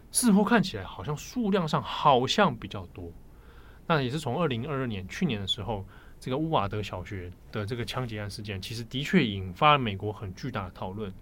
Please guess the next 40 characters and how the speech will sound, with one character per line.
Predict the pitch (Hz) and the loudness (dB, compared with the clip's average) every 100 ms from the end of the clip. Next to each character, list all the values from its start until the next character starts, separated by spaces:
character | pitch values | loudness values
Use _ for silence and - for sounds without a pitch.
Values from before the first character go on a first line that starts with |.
| - - - - | -16 -20 -20 2
这 | |
边 | 202 214 | 4 6
我 | |
们 | 123 | 4
也 | 120 | 2
就 | 151 | 2
请 | 156 104 | 0 0
戴 | 127 | -2
云 | 113 | 0
帮 | 117 | 0
我 | 131 | 0
们 | 104 | 0
稍 | 131 | 0
微 | 117 104 - - - - | 0 -2 -10 -20 -20 -8
也 | 120 113 110 | -2 0 0
跟 | 104 156 | 0 4
大 | 160 | 6
家 | 147 135 | 6 4
做 | 131 - 135 | 4 2 0
一 | 113 | 0
个 | - 107 | -4 -4
资 | - 170 | 0 2
讯 | 170 | 2
的 | 120 | 0
补 | - 95 | -4 -10
充 | - 117 | -4 -4
哦。 | 107 90 - - - - | -4 -6 -12 -20 -18 -12
近 | - 202 | 2 4
期 | 147 113 | 4 0
以 | 98 | -6
来， | 87 87 - - | -8 -12 -16 -4
到 | 208 165 | 0 0
底 | - 104 | 0 -6
美 | 98 90 | -4 -6
国 | 87 104 | -8 -8
的 | 101 | -6
枪 | - 151 135 | 2 4 4
支 | 131 131 120 | 0 -4 -2
问 | 143 113 | 0 0
题 | 98 - 80 | -2 -8 -10